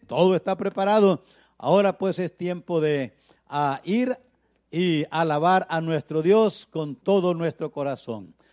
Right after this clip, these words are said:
Pidamos a Dios su gracia y su ayuda en esta noche. Vamos a orar. Padre nuestro, le damos gracias porque sabemos que su presencia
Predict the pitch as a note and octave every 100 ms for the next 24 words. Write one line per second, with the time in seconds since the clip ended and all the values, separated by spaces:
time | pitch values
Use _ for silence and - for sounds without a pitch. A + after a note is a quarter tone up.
0 | _ _ D3 D3+ A#3+ B3+ A3 G#3 F#3 G3+
1 | - E3+ G3+ A#3 B3 B3+ G#3 - _ _
2 | - E3+ E3 D3 C#3+ C3+ G3 F3 E3+ E3
3 | _ D3 C#3+ D#3 C#3+ D3+ C3 A2 - A2
4 | F3+ A3 G3 - D#3 C3+ A2+ F#2+ - _
5 | _ _ _ _ _ _ _ _ G3 A#3
6 | A3 G3+ A3 F#3+ G#3 F3+ E3 F3+ F3 D3+
7 | F3 G3 F3+ G#3+ G#3 - - E3+ D3 E3
8 | D3 D#3+ E3 F#3+ C#3 D3+ D#3+ - _ _
9 | _ _ _ _ _ - F3 F3+ F3 E3+
10 | D3 G#3+ A3+ G#3 - C#3+ A2+ -